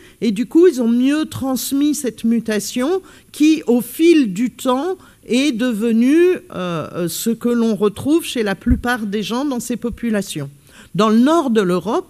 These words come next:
plus de quatre-vingt-dix pour cent des adultes digèrent le lait. En Chine, c'est à peu près zéro. En Afrique, vous avez des populations où, pareil, quatre-vingt-dix pour cent des gens digèrent le lait, et d'autres populations où, euh, très peu,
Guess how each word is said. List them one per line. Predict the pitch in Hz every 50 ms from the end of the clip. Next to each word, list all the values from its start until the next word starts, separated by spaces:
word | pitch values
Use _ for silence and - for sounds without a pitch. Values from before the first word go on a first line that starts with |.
| _ _
plus | - - 254 302 311
de | 214 196
quatre-vingt-dix | 165 - - 311 311 320 - - - 294 240 254 247 226 208 247 262 254 -
pour | - - 202 185 -
cent | - - 269 294 - - - - _ -
des | 160 214 208 170 214
adultes | 208 190 175 269 302 320 330 311 - 220
digèrent | - 175 - 202 233 247 220 240 240 240 226 226
le | 220 208
lait. | 180 156 160 156 - _ _ _ _ _ _ _ _ _
En | 190 208 185
Chine, | - - - 311 320 320 294 269
c'est | - 202 180
à | 170
peu | - 214
près | 196 - - 180 180
zéro. | 160 147 185 180 147 180 196 254 302 - - - _ _ _ _ _ _ _ _ _ _ _ _ _ _ _ _ _
En | - 254 262
Afrique, | 277 277 269 269 - 254 302 302 277 214 196
vous | 185 196
avez | 208 208 220
des | 214 214 226
populations | 226 240 226 - - 233 226 202 196 190 - - 247 247 233 233
où, | 202
pareil, | - - 214 208 175 190 220 254 226
quatre-vingt-dix | - 214 196 - - 226 226 233 226 208 233 - -
pour | - 220 -
cent | - - 233 233
des | 226 214 214
gens | 175 196 226 240
digèrent | 247 208 170 202 180 196 208 175 185
le | 190 175 170
lait, | 170 185 220 294 - - - - - _
et | - 196
d'autres | 165 180 254 269 - -
populations | - - 254 - - 226 226 202 180 165 170 - - 233 262 294 285 - - -
où, | 233 254 262 285 277 - - -
euh, | 170 170 156 160
très | 160 - - - 254 226
peu, | - - 240 254 269 285 226